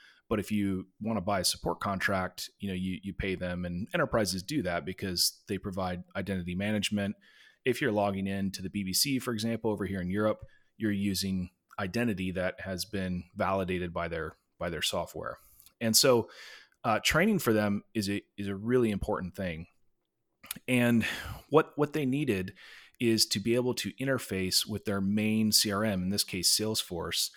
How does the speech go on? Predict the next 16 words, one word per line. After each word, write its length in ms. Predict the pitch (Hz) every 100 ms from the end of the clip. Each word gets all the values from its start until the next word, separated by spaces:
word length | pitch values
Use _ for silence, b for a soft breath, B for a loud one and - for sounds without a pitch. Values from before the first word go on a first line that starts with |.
| b b b b
and 360 | 123 113 107 104 -
pull 220 | - 147
in 300 | 139 120 113 -
data 320 | 110 110 117
that 160 | 107 92
was 140 | 90
relevant 640 | 90 110 113 110 107 101 -
to 100 | 92
the 80 |
training 380 | 92 110 117 131
team, 420 | 120 135 147 147 - -
and 120 | 110
then 100 | 107
also 440 | 107 120 120 104 -
hold 420 | - 123 135 139
data 420 | 95 92 92 90